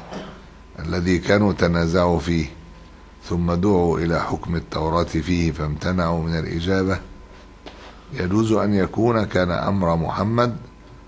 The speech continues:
صلى الله عليه وسلم وأمر نبوته، ويجوز أن يكون ذلك كان أمر إبراهيم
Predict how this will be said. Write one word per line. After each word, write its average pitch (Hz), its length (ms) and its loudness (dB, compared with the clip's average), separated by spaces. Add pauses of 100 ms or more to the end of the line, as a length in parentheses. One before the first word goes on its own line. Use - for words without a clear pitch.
(100)
صلى - 160 -4
الله 85 100 0
عليه 78 80 -2
وسلم 107 400 2
وأمر 101 360 0
نبوته، 85 500 0 (800)
ويجوز 95 500 4
أن 95 200 4
يكون 107 360 0
ذلك 98 520 2
كان 104 220 0
أمر 90 500 -2
إبراهيم 87 800 0